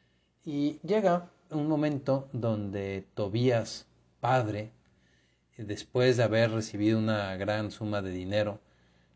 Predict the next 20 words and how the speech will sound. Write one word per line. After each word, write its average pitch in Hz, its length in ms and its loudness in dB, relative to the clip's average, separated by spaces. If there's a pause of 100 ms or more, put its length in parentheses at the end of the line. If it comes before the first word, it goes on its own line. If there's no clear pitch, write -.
llamó 147 220 4
a 185 40 6
su 185 140 2
hijo, 185 320 2 (160)
que 87 100 -8
también 82 280 -12
se - 140 -16
llama 92 220 -8
Tobías, 180 460 -2 (600)
y 135 300 2
le, 131 580 4
le 135 380 0
instruyó, 175 480 2
o - 200 -12
sea, 147 140 2
le, 131 240 2
le 131 100 0
dijo 160 460 0
unas 156 240 -2
palabras 139 640 0